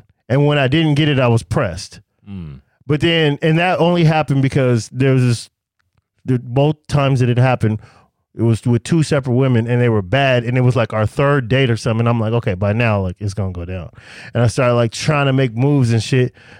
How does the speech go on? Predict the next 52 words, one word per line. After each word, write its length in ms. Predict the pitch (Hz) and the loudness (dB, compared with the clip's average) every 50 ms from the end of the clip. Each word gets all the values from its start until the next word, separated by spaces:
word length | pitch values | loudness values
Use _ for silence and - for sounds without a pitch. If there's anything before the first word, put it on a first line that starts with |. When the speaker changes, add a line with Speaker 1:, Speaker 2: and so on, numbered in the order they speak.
| - - | -8 -4
Speaker 1:
And 100 | 113 123 | -2 -2
I 40 | 123 | 0
think 200 | - 156 139 - | -2 -2 -2 -2
they 100 | 131 123 | -2 -2
felt 340 | - - 156 147 139 - | 0 0 0 -2 0 0
the 60 | - 120 | -2 -2
vibe 400 | 104 131 139 151 147 139 131 120 | 0 0 0 2 2 2 2 2
of 160 | 120 110 107 | 0 0 0
me 200 | 120 139 143 135 | 0 0 0 0
trying 260 | - - 156 143 135 | 0 0 0 0 0
to 80 | 123 104 | 0 -2
get 220 | 95 123 156 156 | 0 0 0 2
it, 240 | 135 127 127 - - | 2 0 0 -2 -6
Speaker 2:
Mm-hmm. 360 | - 90 87 85 85 82 85 | -12 -10 -10 -8 -8 -8 -6
Speaker 1:
and 80 | 85 104 | -2 0
it 180 | 135 135 131 - | 0 0 0 0
threw 220 | - 143 147 156 | 0 0 2 2
off 160 | 143 139 - | 0 0 0
the 100 | - 135 | 0 2
whole 240 | 117 156 151 147 151 | 2 2 2 2 2
energy 340 | 165 180 185 160 135 131 127 | 0 0 0 0 0 2 2
of 120 | 117 104 110 | 2 2 2
everything. 580 | 104 95 98 92 - - 87 - - 95 - - _ _ _ _ - - - | 2 2 0 -2 -2 -6 -10 -10 -12 -16 -18 -20 _ _ _ _ -16 -8 -4
And, 500 | 117 127 131 135 135 131 127 123 - 73 _ _ _ - - | -2 0 2 2 2 2 0 -2 -4 -10 _ _ _ -8 -6
Speaker 2:
Mm. 340 | 131 117 110 - 135 123 | -6 -6 -8 -10 -6 -2
Speaker 1:
like, 380 | 139 135 127 123 113 - - - _ _ _ _ _ _ - 139 - _ _ _ _ - | 0 2 2 2 0 -4 -8 -20 _ _ _ _ _ _ -20 -20 -20 _ _ _ _ -6
you 120 | 180 170 | -4 -4
know, 280 | 135 92 76 - - - 160 - _ | -4 -4 -6 -12 -18 -20 -20 -20 _
sex 480 | - - - - 156 160 156 147 - - | -18 -10 -4 -2 0 0 -2 -4 -6 -6
just 340 | 123 131 143 135 117 - - | -4 -2 -2 -2 -2 -4 -2
really, 540 | 113 120 143 151 143 139 131 131 127 120 - _ - _ _ _ _ _ _ _ _ _ _ - 131 131 127 117 - | -2 0 2 2 2 2 2 2 2 0 -4 _ -20 _ _ _ _ _ _ _ _ _ _ -8 -6 -4 -4 -4 -4
I 120 | 120 117 | -2 0
hate 180 | 117 147 160 160 | 2 2 2 0
to 80 | - | -2
say 220 | 107 - - 160 147 | -4 -4 -2 -2 0
it, 80 | 107 | 0
it's 160 | 120 127 - - | 0 -2 -2 -2
not 240 | 147 156 151 123 | -2 -2 -2 -2
that 200 | 131 139 131 120 | -2 -2 -2 0
big 140 | 123 135 127 | 0 0 0
of 100 | 127 117 | 0 0
a 60 | 117 | 0
deal. 400 | 117 110 151 175 160 120 101 101 _ - - - _ _ _ - | 0 0 0 2 2 0 0 -2 _ -16 -20 -20 _ _ _ -10
But 340 | 113 110 135 127 123 117 - _ _ _ _ _ | -4 -2 0 0 0 -2 -4 _ _ _ _ _
the 140 | 117 127 | 0 0
way 120 | 127 131 131 | 2 2 2
I 100 | 127 123 110 | 2 2 2
describe 480 | 107 117 - - 139 139 151 147 120 | 0 0 0 0 0 0 0 0 0
sex, 300 | - - 107 101 - - | -2 -2 -2 -4 -4 -4
though, 220 | 98 92 92 92 - | -4 -4 -4 -4 -2
is 200 | - 110 101 120 | -2 -2 0 0
like 200 | 107 98 92 | -2 -2 -4